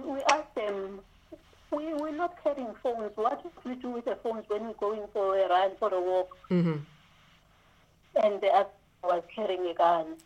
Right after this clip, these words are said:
Speaker 2: Oh, jeez, that's
Speaker 1: But,
Speaker 2: scary.
Speaker 1: uh, anyway, by the grace of God, they just turned back when we said that we don't have phones, we are going for a run.
Speaker 2: Sure.
Speaker 1: So they just turned back and walk, and we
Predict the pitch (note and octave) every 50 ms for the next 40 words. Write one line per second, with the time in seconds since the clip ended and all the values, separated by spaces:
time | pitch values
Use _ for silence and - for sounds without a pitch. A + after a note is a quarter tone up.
0 | _ - E3+ F3 F3 E3 - - - - - - - F3 - - - - E3+ -
1 | - - - G#3 F#3+ F3+ F3+ G3+ D4 G4 - - - - A#3+ A3+ G#3+ G#3+ G#3+ A3+
2 | A3 A3 G#3 - A3 A3+ A3+ A3+ A#3 A#3 A#3 A3+ - G#3+ G3 F#3+ F#3+ F3+ F#3+ -
3 | G3 G3 G3 G#3+ - - G#3+ G3 - - - - F#3+ F#3 F3+ F3 E3+ - - _
4 | _ _ _ _ _ _ _ _ _ _ _ _ _ _ _ _ _ - A3+ A#3+
5 | B3 - - A3+ A#3+ - - _ - B3+ A#3+ A#3 A3 G#3+ - G3 G3 G3 - A3
6 | G#3 G#3+ G#3+ G#3 G3+ - - - G#3 G3+ G3+ - F#3+ F#3 - - G3 - F#3+ F#3+
7 | G3 F#3+ - G#3+ G3 F#3 - - - G4+ F#4+ F#4 F4+ F4+ - - F4 E4+ E4 E4+
8 | - F4+ F#4 G4 F#4+ F#4+ - - F#3 F3+ - - F3 - E4+ - E3+ F3 - -
9 | - - - - - - - - - A3+ G3 F#3+ G3 G3 - G3 G3+ G#3 - B3
10 | A3+ A3+ - - _ _ - B3+ A3 A3 A3 - F#3+ F#3+ - - A3+ F#3+ F#3 E3+
11 | - - G3 - D#4 - - C#5+ A3 G#3+ G3+ G3+ - F#4 F4+